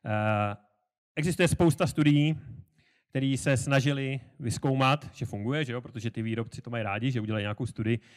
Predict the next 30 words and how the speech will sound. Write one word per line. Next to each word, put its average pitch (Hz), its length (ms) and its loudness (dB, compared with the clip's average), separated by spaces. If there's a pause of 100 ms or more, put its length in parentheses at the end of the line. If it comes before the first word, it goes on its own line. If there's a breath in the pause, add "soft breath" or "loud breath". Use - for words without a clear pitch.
(160 soft breath)
která 113 240 -2
ukáže, 110 320 -2
že 117 240 -4
to 113 100 -10
funguje, 117 180 -4
jak 117 60 -4
se - 60 -14
to 110 60 -4
líp 90 120 -8
prodává. 165 540 -2 (540 soft breath)
A 156 440 4
dokonce 147 340 2
i 147 40 4
když 143 140 2
si - 80 2
je 131 60 4
sami 113 220 0
platili, 143 520 4 (960)
tak 113 300 0
neexistuje 123 480 -2
studie, 110 360 0
která 104 280 -2
by 104 300 -2
ukázala, 98 680 -4 (160)
ukázala, 113 920 0 (460)
že 107 500 -2
kolagen 101 500 -4
prospívá 95 480 -6
zdraví 92 280 -8
kloubu. 87 380 -6